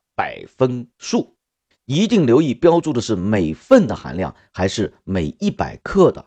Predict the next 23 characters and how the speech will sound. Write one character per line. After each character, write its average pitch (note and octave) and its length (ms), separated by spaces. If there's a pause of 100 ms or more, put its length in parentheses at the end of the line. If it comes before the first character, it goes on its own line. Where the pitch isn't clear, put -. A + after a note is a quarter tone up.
含 - 280
量。 E3+ 160 (800)
第 C3+ 120
四 C3 180
步， G2 240 (180)
选 A2+ 340
添 F#3 340
加 E3+ 180
糖 C3 480
含 D#2+ 260
量 D#2+ 160
少 - 340
的。 - 120 (480)
中 D3+ 160
国 B2+ 100
营 A#2 140
养 G#2 140
学 G2 120
建 G2+ 240
议， G2 240 (300)
添 G3 220
加 G3 160
糖 F#3+ 340